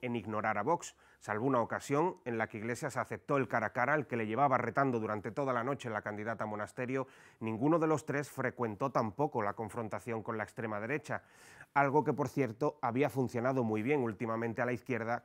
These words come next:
como aglutinador de voto útil frente a los ultras. El objetivo de Ángel Gabilondo, Mónica García y Pablo Iglesias fue solo el de tumbar a Ayuso. La duda es si ese choque frontal con el P P es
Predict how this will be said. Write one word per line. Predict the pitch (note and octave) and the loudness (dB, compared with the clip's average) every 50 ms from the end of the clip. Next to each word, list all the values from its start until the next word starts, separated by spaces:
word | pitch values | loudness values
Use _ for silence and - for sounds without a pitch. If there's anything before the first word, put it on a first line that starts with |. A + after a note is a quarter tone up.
| _ _ | _ _
como | - B2+ A#2 A#2+ | -6 -4 0 0
aglutinador | A#2 A2 A#2+ A#2 A2 A#2 A#2+ A2 G#2+ G2+ G#2+ A#2+ A#2+ A#2+ - _ _ | 0 0 0 -2 -2 -4 -2 -2 -2 0 0 0 -2 -2 -6 _ _
de | A#2+ A2 G#2 A2+ | -10 -6 -4 -2
voto | G#2+ A#2+ A#2+ A#2+ - | 0 0 -2 -2 -2
útil | A2 A2+ A2+ F#2+ G#2 F#2+ F#2 | -2 -4 -4 -4 -8 -12 -12
frente | - - G#2 G#2 G2 F#2+ - G2 F#2+ - - _ | -12 -10 -10 -10 -8 -8 -8 -8 -10 -10 -10 _
a | A2 G2+ | -8 -8
los | G2+ F#2+ - | -8 -6 -4
ultras. | D3 C3 A2+ - G#2+ G2+ F2+ - _ _ _ - - - - - - - - - | -4 -4 -4 -4 -6 -8 -8 -10 _ _ _ -20 -20 -20 -20 -20 -20 -20 -8 -2
El | B2 A#2 | 2 2
objetivo | A#2 - - B2 G2 D3 C#3+ B2+ B2 | 2 2 0 -2 0 2 2 2 2
de | A#2 A#2 | 2 2
Ángel | A2+ G#2+ - A#2 A2 | 0 0 -2 -4 -2
Gabilondo, | G2+ A2 G#2 G#2+ A2+ B2+ C3+ D3 D#3 D3+ | -2 0 0 2 2 2 2 4 4 4
Mónica | C3+ B2+ B2 B2 - A#2+ | 4 2 2 0 -2 -2
García | A2 G#2+ G#2 - - C3 A#2 A2 | -2 -2 -4 -4 -4 -4 -2 -2
y | G#2+ | -2
Pablo | - A2 A2 G#2+ A#2 | -2 -2 -2 -2 -2
Iglesias | A#2 B2 C3+ C3 - - D#3 D3 - - - - - _ | -2 -2 -2 -2 -2 -2 -2 -2 -4 -12 -20 -20 -20 _
fue | - - D#3+ D#3 | 2 2 4 4
solo | - - E3 E3+ E3+ F3+ - - _ | 6 4 6 6 6 6 4 -2 _
el | - D3+ D3+ | -2 0 2
de | C#3 C#3 | 2 0
tumbar | - - C3+ C3 C3+ C#3 D#3 D#3+ | 2 2 2 4 6 8 8 8
a | D3+ D3+ | 8 6
Ayuso. | D#3 D#3 F#3 D#3+ - - A2+ F#2 - _ _ _ - - - _ | 6 6 6 4 4 0 -4 -6 -6 _ _ _ -20 -20 -18 _
La | - G#2+ A2 | -2 0 2
duda | A#2+ C#3+ C#3 D3 D3+ E3 E3 | 2 4 6 6 6 6 2
es | D#3+ - - - _ | 2 -2 -6 -14 _
si | - - - A#2+ | -14 -6 -6 -6
ese | A2+ - - A2 - | -4 -4 -6 -8 -8
choque | _ - D3+ C#3+ - E3 | _ -2 -2 0 0 -2
frontal | C#3 - B2+ A#2 A2 G#2 - D3 D3+ C3 | -2 0 0 0 0 4 6 6 6 6
con | - A#2+ A2 | 2 0 0
el | A2 A2 G2+ | 0 -2 0
P | - C#3 | -2 -2
P | - D3 C#3+ C3+ C#3 C#3 - - - - - - - _ | 0 2 0 0 0 -4 -10 -20 -20 -20 -20 -20 -8 _
es | B2+ A#2 | -6 -6